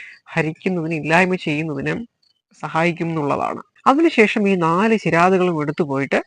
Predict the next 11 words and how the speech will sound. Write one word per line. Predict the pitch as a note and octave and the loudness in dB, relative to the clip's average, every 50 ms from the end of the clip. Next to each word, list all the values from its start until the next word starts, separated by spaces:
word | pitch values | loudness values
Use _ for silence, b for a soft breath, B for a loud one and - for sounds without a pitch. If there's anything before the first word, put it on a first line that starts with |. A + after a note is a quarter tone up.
| b b b b b b b _ _ _ _ | b b b b b b b _ _ _ _
നമ്മുടെ | E3+ F#3 A3 A#3+ B3+ | -10 -6 -4 -4 -4
ഗൃഹത്തിൻ്റെ | A3 F#3+ F#3 F3 - - A3 - - A#3+ G#3 E3+ E3+ F3 F#3 G3+ B3 - B B B B B B B B B B _ _ _ - | -4 -4 -4 -4 -4 -4 -4 -2 0 0 0 0 0 -2 -2 -2 -6 -12 B B B B B B B B B B _ _ _ -2
പുറത്ത്, | E3 F3 F#3 G3+ F#3 - - F3+ C#3+ - _ _ _ _ _ _ _ _ _ _ _ _ _ _ _ _ | 0 2 2 2 2 0 -2 -4 -4 -4 _ _ _ _ _ _ _ _ _ _ _ _ _ _ _ _
ആ | - - G3 | -8 -6 -4
ഗൃഹത്തിൻ്റെ | F#3 F3+ F3 D3+ F#3+ F#3 - G#3+ G3+ G3 G#3 F#3+ | -2 -2 -2 0 -2 0 0 0 2 4 4 4
ആ | F#3+ F#3+ | 6 6
ഒരു | F#3+ G#3 G#3 - E4 C4 | 4 2 2 -2 -2 -2
മൂല | F3+ E3+ F3 F#3+ F#3+ G#3 G#3+ | -2 0 2 4 4 4 6
വരുന്ന | G#3 G3+ G3 G3 G3+ F3 D#3+ | 4 4 4 2 0 0 0
ഭാഗം | E3+ E3+ F3 E3+ F3+ F3+ | 2 2 4 4 4 2
ഉണ്ടാകുമല്ലോ, | E3+ D#3 D#3+ D#3 D#3 D3 D3 D3 D3 - | 2 2 2 0 0 0 -2 -4 -6 -8